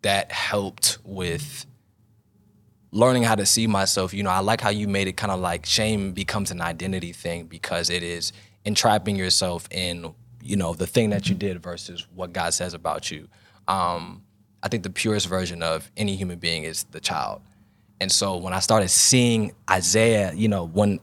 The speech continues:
at that age that things happened to me, it was no longer, like, I was finally able to, to, to decipher between the two things, the, the flesh, the sin, and, you know, who God called me to be. And so trying to embody that version of myself again, the pure version,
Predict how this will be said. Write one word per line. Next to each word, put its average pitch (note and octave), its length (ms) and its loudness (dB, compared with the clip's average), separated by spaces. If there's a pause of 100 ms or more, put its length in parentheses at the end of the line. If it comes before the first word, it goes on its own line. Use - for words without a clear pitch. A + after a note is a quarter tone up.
(160)
at G2+ 160 4
that A2 120 8
age A#2+ 380 4
that G#2 180 0 (140)
things A2 240 -2
happened C#3 320 4
to G2 100 -2
me, F2+ 260 -6 (540)
it C#3 100 8
was B2+ 240 6
no B2 180 8
longer, A#2 320 4
like, A#2 180 2
I A#2 80 6
was A#2+ 160 2
finally A#2 420 2
able A2 200 2
to, G2 160 -4 (200)
to, G#2 260 4
to G#2+ 160 0
decipher G#2 460 2
between G2 340 -4
the F#2 80 -4
two F2+ 180 -8
things, F2 480 -4
the, F2 140 -6
the F2+ 120 -10
flesh, G#2 400 2
the F#2+ 120 -2
sin, G2 400 2 (100)
and, F#2 320 4
you F#2+ 80 -2
know, F2 160 -4
who G2+ 160 -4
God F2 320 -6
called F#2+ 240 -2
me F2 80 -10
to E2+ 60 -14
be. G2+ 320 -6 (400)
And A2 120 2
so A2+ 280 6
trying B2 460 4
to G#2 640 2
embody A2+ 520 4
that G2 360 4
version G2 320 -2
of F2+ 60 -8
myself F2 340 -8
again, F2+ 220 -12
the D#2+ 80 -12
pure B2+ 400 2
version, E2+ 500 -8